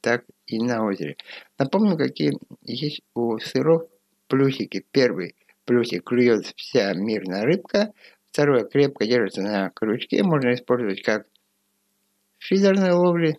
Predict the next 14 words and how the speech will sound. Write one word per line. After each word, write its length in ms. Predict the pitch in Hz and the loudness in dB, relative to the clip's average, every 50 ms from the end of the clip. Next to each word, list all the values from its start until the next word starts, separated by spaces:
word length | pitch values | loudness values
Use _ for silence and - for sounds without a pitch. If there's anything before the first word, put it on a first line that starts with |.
| _ _ | _ _
при 100 | - 147 | 0 2
ударе 340 | 151 151 156 160 151 151 151 | 2 4 4 2 4 4 2
об 120 | 147 147 | 2 2
воду 180 | 147 147 147 143 | 0 2 2 2
не 140 | 135 135 | 0 0
слетит, 520 | 135 - - 143 139 139 135 135 139 135 135 _ _ _ _ _ _ _ _ _ _ _ _ _ _ _ _ - - - | -2 -4 -6 -6 -4 -2 0 0 -2 -2 -4 _ _ _ _ _ _ _ _ _ _ _ _ _ _ _ _ -16 -14 -4
так 220 | - 120 117 - - | -2 -2 -2 -2 -4
и 40 | 110 | -4
на 140 | 110 110 | -4 -2
поплавочную 720 | 107 113 113 113 - 131 151 180 196 214 202 - 185 175 165 | -2 -2 -2 0 0 2 2 2 2 0 0 -2 0 0 0
удочку. 540 | 170 175 170 160 160 - - - 135 131 127 | 0 0 -2 -2 -4 -4 -6 -6 -6 -6 -4
Можно 420 | - 110 131 143 143 139 123 113 | -4 0 0 0 0 0 -2 -4
сделать, 420 | 117 117 120 131 127 113 110 107 - _ _ _ _ _ _ _ _ _ _ _ _ - | -4 -2 0 2 4 4 2 0 -4 _ _ _ _ _ _ _ _ _ _ _ _ -10
м, 540 | - - - - 67 64 58 53 50 50 | -8 -6 -6 -6 -6 -6 -6 -8 -8 -10